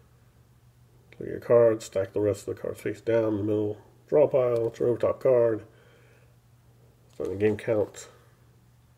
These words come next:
Oh, okay, whatever starts. So it flips over, game counts four. Whatever that means.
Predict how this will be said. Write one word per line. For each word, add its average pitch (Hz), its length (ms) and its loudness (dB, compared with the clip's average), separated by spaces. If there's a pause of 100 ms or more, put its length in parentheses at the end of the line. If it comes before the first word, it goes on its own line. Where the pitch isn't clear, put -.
(720)
Oh, 110 180 6
okay, 95 180 -2
whatever 98 440 -2
starts. - 560 0 (720)
So - 80 -6
it 98 100 -8
flips - 200 -4
over, 107 320 0
game 98 200 -4
counts - 240 -10
four. - 360 -14 (680)
Whatever 92 240 -4
that 87 100 -10
means. 92 280 -12